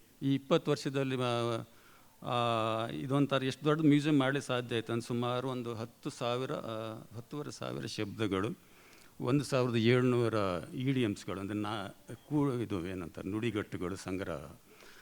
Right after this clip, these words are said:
ಅದೊಂದು ಈಗಲೂ ಕೂಡ ಒಂದು, ಆ, ಒಂದು ಮಾಡೆಲ್ ವರ್ಕ್ ಆಗಿಯೇ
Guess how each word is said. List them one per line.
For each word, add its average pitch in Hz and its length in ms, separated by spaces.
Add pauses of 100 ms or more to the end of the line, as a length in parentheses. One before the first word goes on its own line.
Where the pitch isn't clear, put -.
(180)
ಅದೊಂದು 143 340
ಈಗಲೂ 170 320
ಕೂಡ 175 160
ಒಂದು, 143 380 (640)
ಆ, 131 100 (360)
ಒಂದು 120 240
ಮಾಡೆಲ್ 143 480
ವರ್ಕ್ 139 300
ಆಗಿಯೇ 143 400